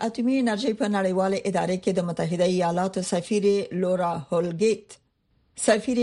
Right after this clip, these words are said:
لورا هولګیت د دې ادارې رئیسه هیئت، د اټومي انرژۍ په نړیواله ادارې کې د متحده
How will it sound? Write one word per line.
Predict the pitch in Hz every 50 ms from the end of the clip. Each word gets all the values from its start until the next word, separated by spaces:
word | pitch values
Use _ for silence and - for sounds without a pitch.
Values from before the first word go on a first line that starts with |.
| 240 226
لورا | 226 226 220 220 208 208 196 185
هولګیت | 233 233 233 196 175 185 156 - - - - 165
د | 208 202
دې | 226 233 220 -
ادارې | 220 208 196 190 196 208 208 190 170
رئیسه | 170 180 202 190 - 202 190 196 - - - - -
هیئت، | 190 165 - - - 196 208 - - - _ _ _ _ - - - _ _ _ 208
د | 220 233 - - 226
اټومي | 226 - 247 233 254 262
انرژۍ | 254 220 202 190 190 220 220 220
په | 220 202 196
نړیواله | 185 185 185 180 180 185 185 185 - - 180
ادارې | - 170 170 170 196 202 -
کې | - 202 190
د | 180 175
متحده | 165 - 165 160 208 175